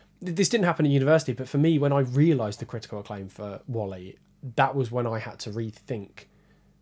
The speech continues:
my, like, rewatching it, 'cause at the time I just thought it was like, "Oh, whatever, I don't really like it." And then seeing the universal acclaim a few years later, I was like, "Ah, actually, I was probably just a stupid teenager. I'm gonna give it another chance." And then that's when I'm like, "Ah,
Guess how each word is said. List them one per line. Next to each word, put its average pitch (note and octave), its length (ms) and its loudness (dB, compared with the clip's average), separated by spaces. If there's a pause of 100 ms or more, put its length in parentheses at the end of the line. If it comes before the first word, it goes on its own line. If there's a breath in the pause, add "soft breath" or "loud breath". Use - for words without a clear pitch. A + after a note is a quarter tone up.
(100)
my, G#2+ 540 -4 (140)
like, A#2+ 280 -6
rewatching A#2 520 -4
it, G#2 60 -12
'cause B2 160 -4
at C#3 80 0
the D3 80 -4
time C3+ 220 -2
I - 20 -8
just A#2 180 -8
thought A2 120 -6
it A#2+ 60 -12
was A#2 80 -10
like, G#2+ 160 -6
"Oh, G#2+ 80 -12
whatever, G#2 340 -12
I G2 40 -14
don't G#2 180 -10
really G2 180 -10
like G#2 260 -8
it." - 200 -16 (340 loud breath)
And A#2+ 160 -2
then A#2 460 -2
seeing C#3 600 2
the A2 80 -4
universal A2 520 -4
acclaim G#2+ 340 -6
a G2 40 -10
few G#2 180 -10
years G2 200 -10
later, A#2 260 -10
I - 20 -10
was G#2+ 120 -12
like, - 120 -12
"Ah, A#3 240 -6
actually, - 560 -12 (680 loud breath)
I D3 120 2
was E3 140 2
probably G3+ 280 -2
just - 200 -8
a C3 60 0
stupid D3 400 -2
teenager. C3+ 580 -2 (240 soft breath)
I'm C#3 140 4
gonna C#3+ 160 4
give C#3 120 4
it A#2+ 60 -6
another B2 220 -4
chance." G#2+ 340 -8
And A#2 140 -8
then A#2+ 160 -4
that's C3 240 -6
when A2+ 100 -8
I'm G#2 80 -8
like, G#2 200 -12
"Ah, A2 340 -6